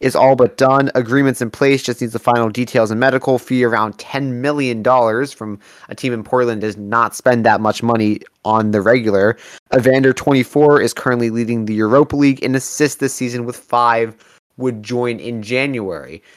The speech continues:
This is a player that, just by looking through the stats, he, he's, uh, I, I believe he's six goals in ten games, uh, in the Superliga.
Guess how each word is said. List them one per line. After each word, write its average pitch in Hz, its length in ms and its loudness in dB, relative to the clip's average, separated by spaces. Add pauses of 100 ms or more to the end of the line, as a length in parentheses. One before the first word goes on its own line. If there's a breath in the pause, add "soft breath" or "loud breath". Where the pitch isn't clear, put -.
(140)
This 170 140 -2
is - 60 -6
a 220 60 0
player 151 320 2
that, 143 120 0
just 135 220 -2
by 147 100 2
looking 131 260 -4
through 131 100 -4
the 113 80 -6
stats, 104 540 -2 (340 soft breath)
he, 139 160 -2
he's, 135 280 0
uh, 127 60 2
I, 107 680 2
I - 20 2
believe 131 260 0
he's 117 460 -6 (520)
six - 300 0
goals 135 420 2
in 123 80 -2
ten 127 320 -2
games, 127 720 0
uh, 107 300 4
in 117 140 0
the 117 40 0
Superliga. 131 880 0